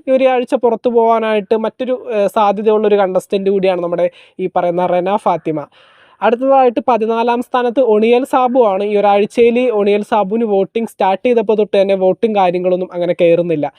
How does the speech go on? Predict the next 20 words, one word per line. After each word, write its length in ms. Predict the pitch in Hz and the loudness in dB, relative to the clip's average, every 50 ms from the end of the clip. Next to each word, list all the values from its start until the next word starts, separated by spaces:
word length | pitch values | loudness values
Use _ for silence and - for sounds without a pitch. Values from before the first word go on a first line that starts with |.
| _ - - - _ _ | _ -20 -20 -20 _ _
അടുത്തതായിട്ട് 540 | 175 196 214 226 - 262 254 262 254 226 302 247 | -4 -2 -2 -2 -2 0 0 0 2 0 0 0
പതിനഞ്ചാം 500 | 262 240 214 214 220 220 226 233 233 233 | 0 -2 0 -2 -2 -2 0 0 -2 -2
സ്ഥാനത്ത് 400 | 240 - - 254 247 247 240 - | -4 -4 -2 -2 -2 -2 -2 -2
ഈ 60 | 254 254 | 0 0
ഒരാഴ്ച 460 | 233 233 220 214 214 220 226 - 247 | 2 2 2 2 0 0 0 -2 -2
ഏകദേശം 580 | 214 208 196 214 202 226 233 254 - - 294 - | -2 0 -2 0 2 2 2 2 2 -2 0 2
പുറത്തു 300 | 240 220 214 - - 277 | 2 2 2 0 -2 -4
പോയി 420 | 214 226 220 208 208 226 247 233 - | 0 2 4 4 6 4 2 0 -2
എന്ന് 280 | 220 208 208 214 226 220 | -2 -2 0 0 0 0
തന്നെ 120 | 220 220 | 0 0
ഉറപ്പിക്കാവുന്ന 600 | 214 202 190 - - 220 175 - 214 214 208 220 | 0 0 -2 -2 -6 -8 -2 0 0 0 2 2
ഒരു 60 | 208 208 | 0 0
contestant 520 | 202 185 170 175 170 - - 208 196 185 | 0 0 -2 -4 -6 -4 -4 -4 -2 -2
ആണ് 140 | 180 175 180 | -2 -4 -4
ശൈത്യ 500 | - - 214 185 180 175 - - 220 208 - | -4 -4 -4 -4 -4 -4 -2 -2 -2 0 0
സന്തോഷ്. 400 | 196 175 170 165 165 156 - - - | -2 -2 0 0 -2 -2 -2 -6 -6
ഒട്ടും 420 | 180 196 - - _ _ 302 277 262 | -6 -6 -6 -6 _ _ -4 0 2
വോട്ടും 360 | 247 214 202 - 220 214 196 | 2 0 2 0 -2 0 2
കാര്യങ്ങളൊന്നും 500 | 196 185 180 185 180 185 185 185 190 170 196 | 2 2 2 0 0 -2 -2 -2 -2 -4 -4
കിട്ടുന്നില്ല. 460 | 180 - 180 175 180 160 156 147 | -4 -4 -4 -4 -2 -4 -4 -6